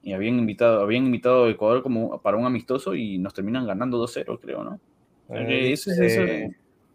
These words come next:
Speaker 2: "A la ano mamaculo", dice,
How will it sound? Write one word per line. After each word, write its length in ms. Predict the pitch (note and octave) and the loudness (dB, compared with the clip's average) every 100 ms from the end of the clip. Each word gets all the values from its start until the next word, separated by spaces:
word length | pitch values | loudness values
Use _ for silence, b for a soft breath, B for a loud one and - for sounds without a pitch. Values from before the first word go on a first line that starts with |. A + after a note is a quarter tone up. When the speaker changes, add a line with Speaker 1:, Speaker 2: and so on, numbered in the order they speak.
| _ _ _ _ - | _ _ _ _ -8
Speaker 2:
"A 100 | B2 | -4
la 280 | B2 B2+ D3 | -2 0 0
ano 220 | D#3+ D#3+ | 0 0
mamaculo", 760 | D3 C3+ B2+ A#2+ - D#3+ C#3+ C3+ | 0 -2 -4 -4 0 2 2 0
dice, 640 | D3+ D3+ - C3 B2 A2+ | 0 -2 -4 -4 -2 -2